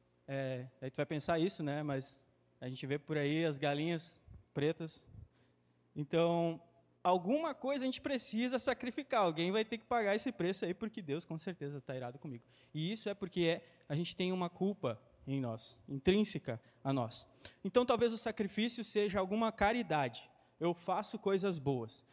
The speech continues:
Então, eu vou fazer aqui, sei lá, vou doar algumas coisas e tal, vou fazer coisas, boas obras, pra que Deus, então, se lembre de mim no final dos dias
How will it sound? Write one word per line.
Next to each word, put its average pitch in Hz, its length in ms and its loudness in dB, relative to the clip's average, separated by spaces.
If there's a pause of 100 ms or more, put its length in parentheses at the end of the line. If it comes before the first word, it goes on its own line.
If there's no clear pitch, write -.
(120)
Então, 202 160 4
eu 202 60 2
vou 202 80 -6
fazer 180 320 2
aqui, 175 440 2 (300)
sei 220 140 -2
lá, 147 160 6
vou 143 140 -2
doar 143 280 4
algumas 160 380 0
coisas 185 420 0
e 143 80 -4
tal, 190 480 0 (220)
vou 151 240 2
fazer 156 320 0
coisas, 196 300 4
boas 190 380 6
obras, 180 540 4 (240)
pra 175 160 2
que 220 240 -2
Deus, 190 380 4
então, 202 440 2
se - 160 -2
lembre 220 360 2
de 208 140 2
mim 190 200 2
no 208 80 0
final 170 340 2
dos 156 280 -4
dias 202 540 -2